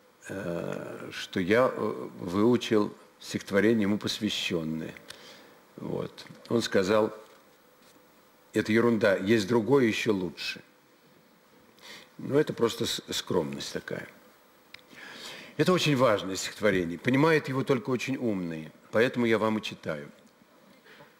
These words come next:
«Не было ни Иванова, ни Сидорова, ни Петрова. Был только зеленый луг, и на нем корова. Вдали по рельсам бежала цепочка стальных вагонов,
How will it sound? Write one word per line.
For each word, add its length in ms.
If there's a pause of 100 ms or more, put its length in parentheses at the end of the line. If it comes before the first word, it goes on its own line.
(460)
«Не 220
было 480
ни 240
Иванова, 480
ни 140
Сидорова, 440
ни 120
Петрова. 680 (1000)
Был 140
только 240
зеленый 380
луг, 360
и 40
на 100
нем 180
корова. 720 (600)
Вдали 320
по 120
рельсам 540
бежала 320
цепочка 480
стальных 380
вагонов, 640